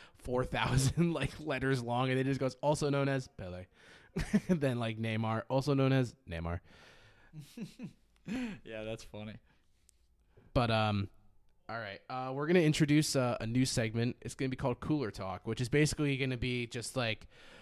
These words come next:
Speaker 1: little snippets and tidbits of stuff we hear for, throughout the week between episodes that we just wanna talk about. It might not be sports related all the time. It might be just about something random that we see that we just feel like is, like, either on our nerves or just something, like, you wanna talk about. So Nick, I,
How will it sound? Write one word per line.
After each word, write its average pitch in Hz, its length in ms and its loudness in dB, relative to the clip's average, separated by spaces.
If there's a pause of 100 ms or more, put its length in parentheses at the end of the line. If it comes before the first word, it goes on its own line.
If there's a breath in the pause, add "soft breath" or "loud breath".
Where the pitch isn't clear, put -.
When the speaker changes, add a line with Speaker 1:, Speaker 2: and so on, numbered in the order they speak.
(160 soft breath)
Speaker 1:
little 151 200 10
snippets 143 440 2
and 127 100 0
tidbits 123 500 2
of 123 120 -2
stuff 123 280 0
we 120 120 0
hear 117 320 0
for, 127 200 -4
throughout 120 320 0
the 117 80 0
week 113 200 -2
between 110 300 -6
episodes 104 500 -6
that 107 80 -2
we 107 80 -4
just 98 180 -6
wanna 101 140 -4
talk - 280 -6
about. 90 320 -6
It 113 60 -6
might 123 180 0
not 131 160 -2
be 135 100 -6
sports 113 340 -6
related 110 340 -4
all 104 160 -4
the 107 60 -6
time. 104 360 -6
It 101 80 -6
might 113 200 -4
be 123 100 -4
just 120 160 -4
about 113 180 -4
something 107 300 -6
random 107 280 -4
that 107 120 -2
we 104 100 -4
see 104 300 -8
that 101 180 -6
we 104 100 -10
just 101 220 -10
feel 104 160 -2
like 104 260 -4
is, 98 180 -6
like, 95 180 -6 (520 soft breath)
either 139 220 6
on 151 160 6
our 147 100 8
nerves 139 360 8
or 143 60 4
just 135 180 2
something, 147 300 4
like, 139 200 4
you 135 80 6
wanna 131 180 6
talk 120 280 2
about. 87 320 -6 (400 soft breath)
So 113 380 2
Nick, 113 200 0
I, 110 140 -6